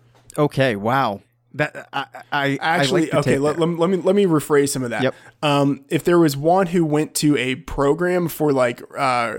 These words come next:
Speaker 2: like, residency or internship where it's, like, really hands-on, um, and the other one, like, it's not quite as hands-on, like, that,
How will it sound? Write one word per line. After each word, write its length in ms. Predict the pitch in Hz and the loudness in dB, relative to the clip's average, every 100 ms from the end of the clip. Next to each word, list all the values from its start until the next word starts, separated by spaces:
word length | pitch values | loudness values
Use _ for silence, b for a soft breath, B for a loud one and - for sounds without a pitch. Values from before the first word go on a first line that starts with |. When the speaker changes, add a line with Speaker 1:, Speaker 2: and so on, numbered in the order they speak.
| - - | -12 -16
Speaker 2:
like, 280 | - 143 139 | -4 -4 0
residency 640 | 139 143 165 170 160 175 | 0 0 0 -2 -2 0
or 160 | 151 107 - | 0 -2 -2
internship 640 | 143 156 160 156 180 175 | -2 0 -2 0 -2 -2
where 320 | 127 147 139 | -2 0 2
it's, 160 | 123 135 | 0 0
like, 160 | 135 131 | -2 -2
really 460 | 131 139 147 147 | -2 0 0 0
hands-on, 960 | 127 - 135 135 139 131 120 131 185 233 B B B B | -4 -4 -2 0 0 0 0 0 0 -4 B B B B
um, 360 | 151 139 131 131 | -2 0 0 0
and 160 | 156 143 | -2 0
the 160 | 143 | 0
other 220 | 143 143 151 | 0 0 2
one, 360 | 139 135 131 | 2 2 0
like, 160 | 131 135 | -2 -2
it's 160 | 131 | -4
not 180 | 143 123 | -2 -4
quite 240 | - 131 131 | -4 -4 -4
as 120 | 127 | -6
hands-on, 560 | 131 127 127 127 151 | -6 -4 -2 -2 -2
like, 280 | 147 139 131 | -2 -4 -4
that, 380 | 151 139 123 - | -2 0 -2 -8